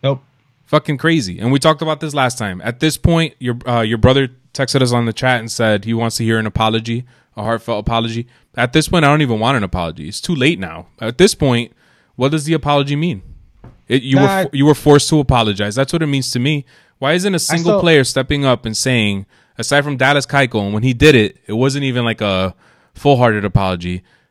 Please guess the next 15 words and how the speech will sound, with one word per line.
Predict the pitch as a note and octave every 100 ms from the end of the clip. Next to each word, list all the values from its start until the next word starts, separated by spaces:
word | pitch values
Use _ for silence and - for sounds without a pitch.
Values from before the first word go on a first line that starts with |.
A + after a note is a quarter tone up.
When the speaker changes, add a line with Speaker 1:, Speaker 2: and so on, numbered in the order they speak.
| _
Speaker 2:
Come | - D3
out | D#3 C#3+
and | B2+
say, | - B2 A#2
"Listen, | C3+ C3 A2+ G2+ -
we | A2 A2+
fucked | - A#2+ -
up. | D3 D3 _ _ _ _ _
You | B2 A2
know, | G2+ F#2+
we | F#2 A2
made | A#2 A#2
a |
mistake. | A2 - D3 D3+ C#3+ -
We, | A2 A2 G#2 G2+ G2 G2